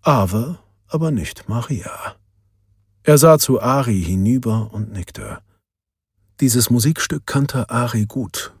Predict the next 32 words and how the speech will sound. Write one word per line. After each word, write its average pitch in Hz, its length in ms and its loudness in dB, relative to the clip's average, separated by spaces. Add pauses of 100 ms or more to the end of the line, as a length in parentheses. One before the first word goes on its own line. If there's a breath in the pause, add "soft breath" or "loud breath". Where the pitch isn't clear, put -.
(220)
denn - 100 -10
als - 200 -6
Mitglied 110 360 0
des 92 180 -2
Iceland 101 460 0
Symphony 120 420 2
Orchestra 107 760 2 (400 loud breath)
hatte 143 220 -2
seine 123 200 4
Mutter 123 320 4
es - 140 -2
an 78 160 -4
Weihnachten 85 680 -4
oft - 320 -6
auf - 140 -14
der - 160 -10
Geige 87 340 -4
gespielt. - 640 -10 (2000)
"Der 185 160 6
alte 208 200 6
Junge 240 320 4
spielt 190 260 2
dasselbe 190 440 4
Lied 156 420 2 (120)
immer 277 680 2
und 226 280 2
immer 139 360 4
wieder, 90 560 -4 (160)
die 160 140 2
ganze 220 420 4
Adventszeit 113 680 0
hindurch", 95 640 -4